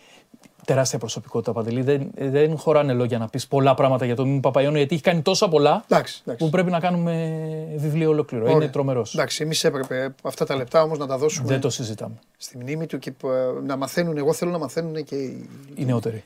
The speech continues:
Speaker 2: οι νεότεροι, να μαθαίνουν και οι νεότεροι. Εδώ βγαίνουν, ε, βγαίνουν άνθρωποι, βλέπουν αθλητισμό, ε, βγαίνουν παιδιά, ο χρόνος καλπάζει και δεν το καταλαβαίνουμε, που δεν γνωρίζουν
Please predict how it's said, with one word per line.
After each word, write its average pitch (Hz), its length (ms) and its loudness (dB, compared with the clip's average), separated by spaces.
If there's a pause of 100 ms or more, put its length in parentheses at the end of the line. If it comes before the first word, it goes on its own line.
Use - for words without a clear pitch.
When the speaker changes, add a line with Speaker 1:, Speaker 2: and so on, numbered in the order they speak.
Speaker 2:
οι 147 80 -8
νεότεροι, 143 340 -6
να 120 80 -6
μαθαίνουν 131 320 -6
και 139 100 -10
οι - 20 -6
νεότεροι. 127 460 -8
Εδώ 160 380 2 (1040)
βγαίνουν, 147 500 -4
ε, 127 440 -4 (340)
βγαίνουν 151 420 -2
άνθρωποι, 156 380 0
βλέπουν 147 440 -2
αθλητισμό, 143 640 -6 (140)
ε, 127 120 -4
βγαίνουν 147 240 -6
παιδιά, 135 280 0
ο 135 40 2
χρόνος 143 260 -4
καλπάζει 131 380 -4
και 131 60 -8
δεν 131 100 -4
το 151 60 -2
καταλαβαίνουμε, 123 560 -4 (380)
που 147 100 -8
δεν 180 160 2
γνωρίζουν 175 960 2